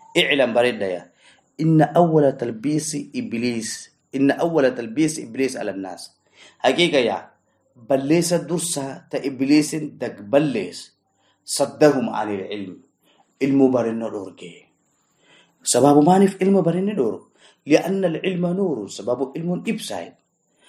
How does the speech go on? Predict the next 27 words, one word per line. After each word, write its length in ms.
فإذا 460
أطفأ 320
مصابيحهم، 880
وإن 360
إبسا 420
إشياء 480
دور 200
داف، 380
خبطهم 800
في 100
الظلام. 600
Akkun 420
feddu 360
kan 200
kas 240
marsiisa. 600
خبطهم 520
في 100
الظلام 420
كيف 280
شاء. 460
Akkuma 320
inni 140
fedhu 280
kan 160
kas 180
marsiisa. 520